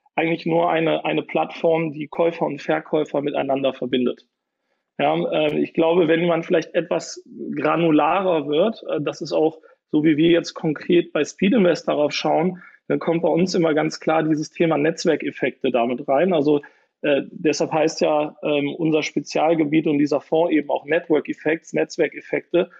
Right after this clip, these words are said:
weil das ist für uns sozusagen das übergeordnete Prinzip, dem alle Plattformen, denen alle Marktplätze folgen.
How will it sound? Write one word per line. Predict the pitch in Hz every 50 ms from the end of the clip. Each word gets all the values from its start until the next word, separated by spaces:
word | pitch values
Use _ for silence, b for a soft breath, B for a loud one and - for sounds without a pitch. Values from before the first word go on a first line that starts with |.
| b b b b _
weil | - 147 156 156 156 - 170
das | 156 160 170 - -
ist | 180 -
für | - -
uns | 175 170 175 175
sozusagen | - 170 160 - - 165 156 160 156 151
das | 151 147 147 - - - _ _ _ _ _ _
übergeordnete | - 180 175 190 170 139 175 185 175 170 170 175 165 170 - 156
Prinzip, | - - 165 156 139 - - - 180 185 180 180
dem | - 170 156 160 160
alle | - 156 160 170 175
Plattformen, | 175 - - 160 156 170 - - - 175 165 165 165 151
denen | 151 151 151 -
alle | 151 156 160 151
Marktplätze | 151 143 143 151 - - - - 165 - - -
folgen. | - - - 151 143 143 143 127 123 120 -